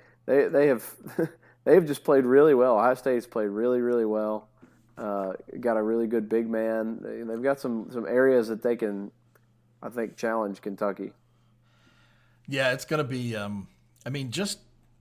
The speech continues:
Speaker 2: just when Kentucky gets to, you know, Georgia Tech and then Utah, I mean, 'cause that's a little bit step up of competition there. So to see how they do there, uh, and then,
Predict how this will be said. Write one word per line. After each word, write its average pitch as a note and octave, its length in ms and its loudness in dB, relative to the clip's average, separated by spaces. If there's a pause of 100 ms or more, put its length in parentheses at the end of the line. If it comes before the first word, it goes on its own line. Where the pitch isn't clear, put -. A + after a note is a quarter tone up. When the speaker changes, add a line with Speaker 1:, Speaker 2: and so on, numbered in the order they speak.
(260)
Speaker 2:
just F3 280 -6
when F3+ 220 -6
Kentucky C3+ 380 -8
gets B2 220 -8
to, A2+ 360 -10 (100)
you A2+ 80 -10
know, A2 120 -10
Georgia A#2+ 360 -10
Tech A#2+ 400 -8
and A#2 140 -10
then A2 160 -12
Utah, G#2 560 -8
I - 20 -18
mean, G#2 260 -16
'cause A2+ 160 -12
that's C3 180 -12
a - 40 -10
little C3+ 180 -8
bit A#2 200 -12
step A2+ 320 -10
up A2 280 -12
of A2 240 -14
competition G#2+ 640 -12
there. B2+ 260 -10
So G#2+ 260 -14
to G2+ 140 -18
see B2+ 380 -10 (560)
how C3 180 -8
they C3+ 160 -4
do B2+ 240 -6
there, B2 460 -2 (240)
uh, G#2 420 -8
and A2 200 -14
then, A#2+ 360 -8